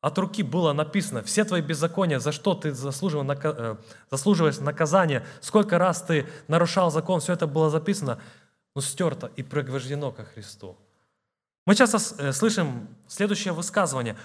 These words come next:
"Бог простил нам все грехи". Мы часто об этом говорим. И люди могут задавать вопрос: "А с-, ну,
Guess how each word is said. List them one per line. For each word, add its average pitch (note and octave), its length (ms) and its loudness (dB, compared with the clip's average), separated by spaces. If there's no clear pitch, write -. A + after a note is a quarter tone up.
"Бог A#3 400 4
простил F#3 400 0
нам E3+ 80 0
все F3+ 200 -4
грехи". D#3+ 300 -4
Мы C#3 160 -2
часто G#3+ 380 2
об E3 80 -2
этом F3 240 0
говорим. F#3+ 420 0
И D3+ 60 -4
люди A3+ 200 2
могут A3 280 2
задавать G#3+ 340 2
вопрос: E3+ 380 -2
"А E3 80 -4
с-, - 220 -4
ну, D#3+ 180 -2